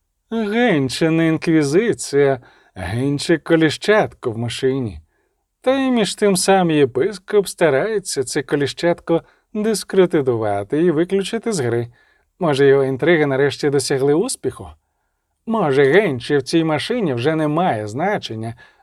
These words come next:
або його значення настільки мале, що його не інформують. Може, все відбувається за його спиною?» «Може, може, може»,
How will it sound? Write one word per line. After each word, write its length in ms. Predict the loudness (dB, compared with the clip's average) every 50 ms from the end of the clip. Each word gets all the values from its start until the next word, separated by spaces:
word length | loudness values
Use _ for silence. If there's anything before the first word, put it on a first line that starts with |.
| _ _ -8
або 320 | -4 -4 -2 -2 -2 -2
його 340 | -2 0 0 4 4 4 4
значення 540 | 4 2 0 2 0 0 -2 -4 -4 -2 0
настільки 840 | 0 0 0 -2 -6 -2 0 0 0 0 -4 _ -2 -2 0 0 0
мале, 540 | -4 -4 -2 0 0 0 2 2 0 0 -2
що 260 | -6 -6 0 2 4
його 320 | 4 4 4 4 2 0 0 -2
не 220 | -2 0 2 2
інформують. 760 | 2 0 0 0 0 0 0 0 0 0 -2 -2 -6 -12 _ _ _ _ _ _ _ _ _ _ -10
Може, 280 | -8 -6 -2 -2 -2
все 400 | -2 -2 -2 -2 0 0 0 -2 -6 _ _ _ _ _ 0
відбувається 960 | 4 4 4 4 4 0 0 2 2 2 0 0 -2 -2 -2 -2 0 -2 -2 _ _ _ _ _ -4
за 280 | -4 0 2 2 2
його 320 | 2 2 0 0 -2 -2 -4
спиною?» 560 | -4 -6 -2 -2 -2 -2 -2 -6 -8 -8 -10 -14 _ _ _ _ _ _ _ _ _ _ _ _ _ _ _ _ _ _ _ _
«Може, 600 | -8 -2 0 2 2 2 2 0 -2 -2 0 0
може, 500 | 0 0 -2 -2 -2 -2 -2 -2 -2 -4
може», 560 | -4 -2 -4 -4 -4 -4 -4 -6 -6 -10 -10